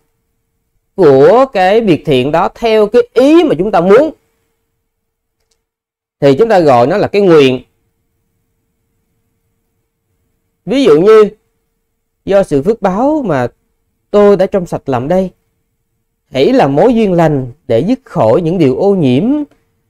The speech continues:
ngủ ngầm nơi tâm trong ngày vị lai." Hoặc là: "Ý đăng mê buôn nhân nibbana sa pachayo hô tú." Cái phước báu mà tôi đã làm ấy, hãy là duyên cho niết bàn.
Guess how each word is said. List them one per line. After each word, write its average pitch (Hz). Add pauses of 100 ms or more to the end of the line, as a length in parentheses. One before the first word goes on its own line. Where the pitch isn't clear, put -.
(240)
ngủ 147
ngầm 151
nơi 185
tâm 185
trong 175
ngày 127
vị 113
lai." 175 (1300)
Hoặc 139
là: 135 (1500)
"Ý 247
đăng 180
mê 175
buôn 165
nhân 160
nibbana 180
sa -
pachayo 165
hô 143
tú." 190 (1000)
Cái 254
phước 311
báu 220
mà 262
tôi 180
đã 165
làm 147
ấy, 220 (560)
hãy 160
là 190
duyên 214 (1200)
cho 170
niết 208
bàn. 113